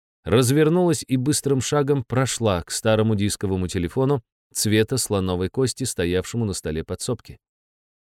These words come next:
«Что вы делаете?» — не удержался я. «А что, по-твоему, я должна делать?» «Звоню ноль два», —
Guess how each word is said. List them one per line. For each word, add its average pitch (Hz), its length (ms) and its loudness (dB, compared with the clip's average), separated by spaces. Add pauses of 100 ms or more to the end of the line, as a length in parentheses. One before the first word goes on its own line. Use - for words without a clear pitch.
(180)
«Что - 180 -4
вы 104 100 4
делаете?» — 143 500 4 (400)
не 85 80 -2
удержался 92 480 2
я. 85 180 2 (320)
«А 202 80 4
что, 233 160 4
по-твоему, 147 420 4
я 139 140 4
должна 123 360 4
делать?» 98 340 2 (440)
«Звоню 196 380 4
ноль 240 180 4
два», — 113 280 4